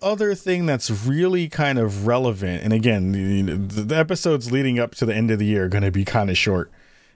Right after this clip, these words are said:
Uh, we're still, I'm still planning out my, you know, game of the year show. The Swannies are still coming up soon,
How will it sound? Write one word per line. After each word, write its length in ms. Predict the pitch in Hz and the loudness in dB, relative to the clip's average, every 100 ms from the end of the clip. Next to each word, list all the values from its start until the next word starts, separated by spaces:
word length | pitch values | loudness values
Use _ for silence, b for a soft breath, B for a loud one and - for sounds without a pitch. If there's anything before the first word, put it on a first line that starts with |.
| b - | b -4
Uh, 300 | 107 98 92 | -2 0 -2
we're 100 | 113 | -2
still, 200 | - 151 | 0 0
I'm 100 | 123 | 0
still 180 | - 147 | 0 -2
planning 320 | 151 139 131 | 0 0 0
out 140 | 120 | 0
my, 240 | 117 110 107 | 2 2 2
you 180 | 98 - - | -2 -6 -2
know, 140 | 101 | -2
game 280 | 87 117 113 | 0 0 2
of 60 | 101 | 2
the 100 | 101 | 2
year 240 | 117 113 | 2 0
show. 340 | - 120 113 104 | 0 0 0 0
The 80 | |
Swannies 440 | 98 117 110 107 98 | -2 -2 0 0 -2
are 40 | |
still 240 | - 107 95 | -2 0 0
coming 280 | 113 104 | 0 0
up 120 | 101 - | -2 -2
soon, 420 | 113 107 104 | 0 0 0